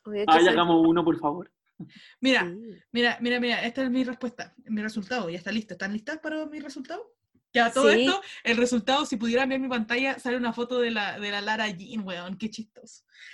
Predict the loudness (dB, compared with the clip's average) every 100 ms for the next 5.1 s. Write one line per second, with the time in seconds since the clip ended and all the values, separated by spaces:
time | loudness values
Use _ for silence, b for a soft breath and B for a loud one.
0 | B -10 -8 0 2 10 10 10 8 8
1 | 6 6 0 0 2 2 0 -2 2 4
2 | 4 0 0 0 2 0 2 0 2 0
3 | 0 0 0 0 0 0 0 -2 0 2
4 | 0 0 -2 -4 -8 -10 -10 -4 -2 0